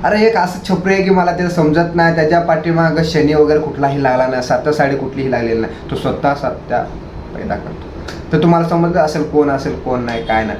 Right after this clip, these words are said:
आंबा, आंबा, डंबा, डंबा करण्याची सवय आहे त्याला. एक व्हिडिओ करणार, "मी शहरामधून पुण्यात चाललो, पुण्यामधून गावाला आलो, गावात वयाला चाललो, त्याला चाललो, मला माहित नाही कुठे झाला तो,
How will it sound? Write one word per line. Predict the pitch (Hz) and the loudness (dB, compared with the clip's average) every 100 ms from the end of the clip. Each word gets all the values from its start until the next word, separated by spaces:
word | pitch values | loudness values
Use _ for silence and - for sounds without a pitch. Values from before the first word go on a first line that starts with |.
| - | -2
आंबा, | 135 143 | 2 4
आंबा, | 156 156 156 | 2 2 2
डंबा, | 147 143 | 2 2
डंबा | 151 147 151 | 2 2 0
करण्याची | 147 139 139 | 0 0 0
सवय | 135 135 127 | -2 -2 0
आहे | 135 123 | 2 2
त्याला. | 123 127 123 - - - 143 | 0 0 -2 -6 -12 -8 0
एक | 147 | 2
व्हिडिओ | 147 147 | 4 4
करणार, | 147 139 135 | 4 4 2
"मी | 135 135 | 2 0
शहरामधून | 135 131 131 131 | 0 0 0 -2
पुण्यात | 127 120 123 | -4 -2 -2
चाललो, | 123 127 127 | 0 0 0
पुण्यामधून | 123 120 120 120 117 | -2 -2 -2 0 0
गावाला | 113 113 131 131 | 2 2 4 2
आलो, | 127 | 0
गावात | 123 117 120 117 | 0 0 0 -2
वयाला | 113 104 98 117 | -6 -6 -4 -2
चाललो, | - 127 | -2 -2
त्याला | 127 113 117 | -2 0 0
चाललो, | 117 123 120 | 0 -2 -2
मला | 113 110 127 | -2 0 0
माहित | 127 135 143 | 0 -4 0
नाही | 143 | -2
कुठे | 143 147 147 | 0 2 2
झाला | 143 143 | 4 2
तो, | 143 143 139 - | 0 0 0 -2